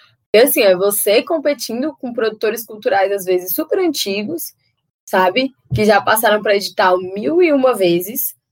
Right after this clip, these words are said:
que sabe de cabo a rabo como escrever um edital, que sabe de cabo a rabo como produzir o evento. Tá você lá que tá começando. Então, tipo, tenha paciência também, porque não vai ser todo edital que você vai passar.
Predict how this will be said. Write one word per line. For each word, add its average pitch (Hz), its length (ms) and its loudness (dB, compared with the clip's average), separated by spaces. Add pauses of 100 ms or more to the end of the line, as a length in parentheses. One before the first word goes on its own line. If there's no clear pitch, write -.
(220)
que 202 120 -6
sabe 196 260 0
de 208 100 -4
cabo 214 240 0
a - 20 2
rabo 220 260 0
como 214 200 -2
escrever 208 340 0
um - 20 -2
edital, 185 420 -2
que - 60 -18
sabe 185 180 -2
de 170 100 -10
cabo - 220 -2
a - 20 0
rabo 196 260 -2
como 202 200 -6
produzir 190 440 -8
o 190 60 2
evento. 175 440 -4 (520)
Tá 196 140 2
você 233 300 4
lá 208 160 2
que - 60 -16
tá 233 120 0
começando. 226 480 -4
Então, 165 240 -4
tipo, - 260 -12
tenha 233 220 -2
paciência 208 460 -2
também, 170 360 -4
porque - 140 -6
não 208 100 -4
vai 262 120 -4
ser 196 140 -6
todo 180 180 -4
edital 175 360 -2
que - 60 -20
você 170 180 -6
vai 165 80 -4
passar. 156 440 -6